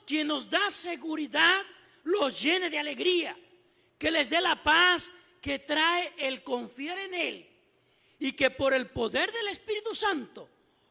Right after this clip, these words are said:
los llene de esperanza. Fíjense ustedes, vivir con esperanza no significa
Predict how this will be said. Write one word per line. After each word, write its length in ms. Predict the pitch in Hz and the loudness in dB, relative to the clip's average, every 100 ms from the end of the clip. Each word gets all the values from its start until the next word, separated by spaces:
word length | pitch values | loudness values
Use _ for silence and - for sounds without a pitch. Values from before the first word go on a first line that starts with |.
| _ | _
los 420 | 220 240 233 214 | 2 2 2 0
llene 640 | - 262 277 302 285 - _ 170 | -4 -4 -4 -6 -8 -16 _ -12
de 200 | 240 240 | -6 -6
esperanza. 1000 | 247 - - 247 202 175 165 139 - 156 - - _ _ _ _ _ _ _ _ _ | -4 -8 -10 -14 -12 -12 -14 -10 -10 -10 -18 -20 _ _ _ _ _ _ _ _ _
Fíjense 320 | 247 349 330 | -2 0 0
ustedes, 600 | 339 - 254 190 131 - _ _ _ _ _ _ _ _ _ | -2 -2 -4 -6 -16 -18 _ _ _ _ _ _ _ _ _
vivir 640 | 170 311 302 415 466 440 | -2 0 2 0 -2 -4
con 280 | - 453 466 453 | -4 -2 -2 0
esperanza 880 | - - 359 359 311 208 - 208 233 _ _ _ _ _ _ _ _ _ | -2 -2 -4 -4 -4 -4 -6 -8 -14 _ _ _ _ _ _ _ _ _
no 320 | 208 254 427 | -6 0 2
significa 1200 | 453 - 370 320 285 302 - 415 370 - 247 285 | 4 2 0 -4 -8 -8 -6 -6 -6 -4 -4 -4